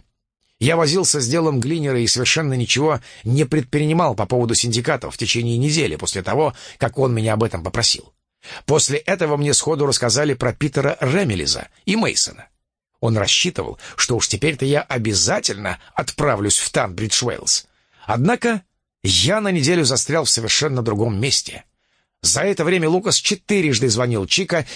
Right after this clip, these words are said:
и спрашивал, где я. Молчаливое внимание, как и прежде. Когда я вернулся, я потерял выписки, так что мне пришлось снова их делать в кабинете Лукаса. И я ему сказал,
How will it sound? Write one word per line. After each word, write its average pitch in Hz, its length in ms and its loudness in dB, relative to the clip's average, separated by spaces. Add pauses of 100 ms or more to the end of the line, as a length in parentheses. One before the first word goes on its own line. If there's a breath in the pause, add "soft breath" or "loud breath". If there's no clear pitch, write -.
(120)
и 156 100 4
спрашивал, - 600 -2
где 123 280 -2
я. 80 200 -10 (520)
Молчаливое 101 600 0
внимание, 113 440 0
как 101 160 -6
и - 40 -6
прежде. - 340 -10 (840 loud breath)
Когда 127 280 2
я 175 80 2
вернулся, 202 580 2 (640)
я 113 300 2
потерял 160 400 0
выписки, 131 460 0
так 131 180 -2
что 123 140 -2
мне 139 120 0
пришлось - 360 0
снова 170 320 0
их 87 160 -4
делать 110 320 0
в - 40 -8
кабинете 120 380 0
Лукаса. - 380 0
И - 120 -14
я 107 160 2
ему 156 140 2
сказал, 147 420 -4